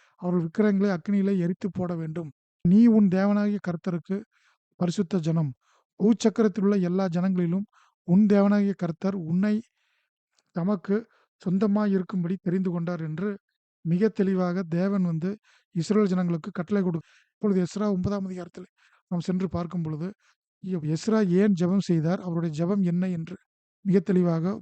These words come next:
குறிப்பிடுகிறது. அது என்ன என்று இங்கே பார்க்கும் பொழுது, இதே இடத்திலே, அதாவது, எம், உபாகமம் ஏழாம் அதிகாரத்திலே ஒன்றாம் வசனத்திலே கொடுத்தது போல், அதே போன்ற ஜனங்களை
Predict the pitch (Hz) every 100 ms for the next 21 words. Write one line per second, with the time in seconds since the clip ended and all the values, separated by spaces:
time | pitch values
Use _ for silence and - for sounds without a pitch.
0 | - 175 170 165 156 147 147 - _ _
1 | _ - 165 190 220 196 202 185 180 170
2 | 175 185 165 147 180 156 202 196 180 180
3 | 185 - _ _ _ _ - 175 190 208
4 | 185 175 160 147 139 - _ _ _ _
5 | _ _ _ _ _ 190 185 170 202 208
6 | 202 214 - _ _ _ - 175 196 208
7 | 196 180 175 165 196 185 165 190 190 175
8 | 170 180 185 175 _ _ _ _ 185 175
9 | 185 165 151 185 175 147 160 160 185 202
10 | 185 185 180 160 165 160 185